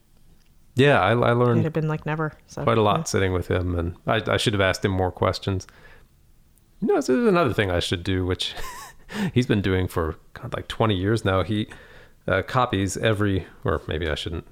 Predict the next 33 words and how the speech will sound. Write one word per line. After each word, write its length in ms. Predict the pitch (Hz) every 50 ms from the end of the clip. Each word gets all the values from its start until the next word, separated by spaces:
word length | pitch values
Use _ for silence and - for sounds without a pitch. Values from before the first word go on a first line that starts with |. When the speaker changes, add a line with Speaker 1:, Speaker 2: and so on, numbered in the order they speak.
| - - - - -
Speaker 1:
reveal 480 | 110 95 87 85 87 85 87 87 85 85
this, 240 | 85 87 87 - -
but 300 | - - 85 - - - - - - - - - - _ _ - - 113 95 95
for 180 | - - - 131
his 120 | 123 120
own 180 | 139 131 117 104
personal 380 | - 127 117 - 110 104 98
use, 340 | 98 92 92 90 82 - -
he, 260 | - 98 90 92 90
uh, 140 | 90 87 85 -
copies 460 | - - 110 104 - 98 92 87 -
every 540 | - 117 110 101 101 98 95 95 92 85 - - - _ - - - _ _ -
piece 260 | - 151 135 101 -
that 160 | - 107 92 -
the 80 | 98
orchestra 420 | 92 90 90 - 92 90 - 95 90
plays, 420 | - 110 107 101 95 87 - - - - - - - - _ _ _ _ _ -
so 140 | - - 92
that 160 | 82 92 90
he 80 | 92 87
has 280 | 90 92 90 90 85 -
the 300 | - 87 87 85 87 87
Chicago 380 | - - - 92 87 82 82
Symphony 320 | - 101 92 87 - 92 87
bowings 600 | 85 95 95 92 92 90 90 92 92 90 - -
and, 220 | 87 85 82 - - - - - - - - - - - - -
and 100 | 131 127
just 140 | 135 135 -
has 160 | 139 135 123
a 60 | 113 -
copy 420 | - 95 95 107 - 113 92 85
of 400 | 82 82 78 - - - - - _ - - -
whatever 460 | - - 87 90 85 82 82 80